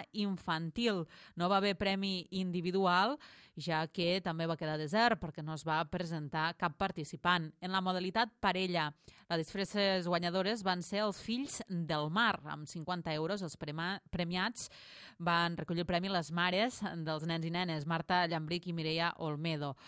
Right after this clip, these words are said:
En la modalitat de quatre a nou components, els trofeus va ser els guanyadors, els trofeus es deien, ah, premiats en setanta euros. També van recollir el premi les mares, la Manoli Ontanilla, en aquest cas.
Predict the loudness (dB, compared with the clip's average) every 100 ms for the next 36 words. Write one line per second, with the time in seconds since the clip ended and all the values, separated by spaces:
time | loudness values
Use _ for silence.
0 | -10 -2 2 2 2 2 2 4 4 2
1 | -2 -2 0 0 0 0 0 -2 -2 -2
2 | 0 -2 -4 -6 -8 -8 -8 -2 0 0
3 | 0 -6 _ _ -20 -20 -14 -8 -4 -4
4 | -2 -2 -2 -2 -4 -2 -4 -2 -2 -2
5 | -4 -4 -4 -6 -8 0 2 2 0 0
6 | 0 0 -4 -8 -14 -20 -8 0 2 2
7 | 0 0 0 0 0 -2 -2 -2 0 0
8 | 0 -2 -4 _ 0 2 2 0 -2 -8
9 | -16 -16 -8 -4 -2 -2 -2 -2 -2 -2
10 | -2 -2 -2 0 0 0 -2 -4 -2 -2
11 | -2 -4 -4 -4 -4 -6 -6 -4 -4 -6
12 | -4 -4 -6 -6 -8 -10 -2 0 0 -2